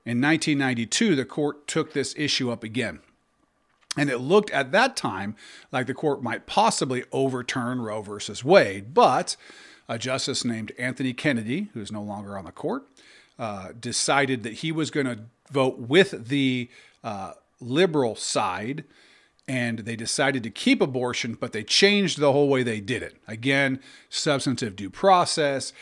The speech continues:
and this time what they said was, "There's this viability standard." In other words, there's a point at which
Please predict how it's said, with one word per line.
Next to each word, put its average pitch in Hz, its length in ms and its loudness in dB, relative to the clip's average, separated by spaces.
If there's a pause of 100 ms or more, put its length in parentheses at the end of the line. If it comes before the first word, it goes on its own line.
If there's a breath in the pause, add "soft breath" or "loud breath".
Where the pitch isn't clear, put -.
(160 loud breath)
and 117 200 -6
this 131 200 0
time 123 180 0
what 117 140 -2
they 104 160 -4
said 123 320 -2
was, 104 400 -6 (420 loud breath)
"There's 143 380 4
this 143 300 0
viability 135 1300 2 (240)
standard." 92 540 -6
In 131 120 -8
other 131 180 0
words, 123 280 -2
there's 151 280 0
a 117 80 -4
point 185 400 -2
at 120 160 -6
which 123 440 -4